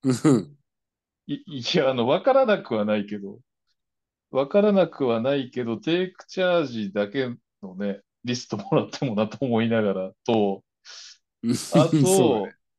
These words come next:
Speaker 1: ちょっとデータし-、としては浅いよね。
Speaker 2: あと、そうなんですよね。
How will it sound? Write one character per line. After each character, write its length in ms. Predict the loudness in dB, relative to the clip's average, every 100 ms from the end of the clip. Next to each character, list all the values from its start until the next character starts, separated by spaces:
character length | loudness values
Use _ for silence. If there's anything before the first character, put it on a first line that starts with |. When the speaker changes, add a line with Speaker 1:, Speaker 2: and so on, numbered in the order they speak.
| _ _ _ -4
Speaker 1:
ち 80 |
ょ 20 | 2
っ 20 |
と 100 | 4
デ 160 | 4 4
ー 20 |
タ 120 | 2
し-、 260 | 0 -4 -2
と 160 | -4
し 80 | -2
て 80 | -2
は 180 | -2 -4
浅 220 | -2 -2
い 0 |
よ 60 |
ね。 20 | 0
Speaker 2:
あ 20 |
と、 300 | -2 -2 -10 _ _ _ _ _ _ _ _ -8 -8 -10
そ 420 | -20 -2 0 0
う 40 | 0
な 60 |
ん 40 | -4
で 60 |
す 100 | -6
よ 100 | -12
ね。 220 | -8 -8